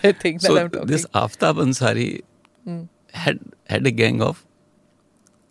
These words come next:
Speaker 2: Dinesh Thakur with him.
Speaker 1: हाँ, हाँ. Okay.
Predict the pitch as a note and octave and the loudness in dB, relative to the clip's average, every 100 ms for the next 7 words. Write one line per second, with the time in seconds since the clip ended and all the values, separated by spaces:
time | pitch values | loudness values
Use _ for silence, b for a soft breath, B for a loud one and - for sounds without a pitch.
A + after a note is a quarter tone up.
0 | _ _ _ B2 A2+ G2 - - - - | _ _ _ -4 -2 0 -2 -4 -10 -14
1 | - - - _ - D3+ C#3 C#3+ - _ | -14 -14 -18 _ -4 -4 -4 -10 -14 _
2 | - D#3 - | -10 -10 -8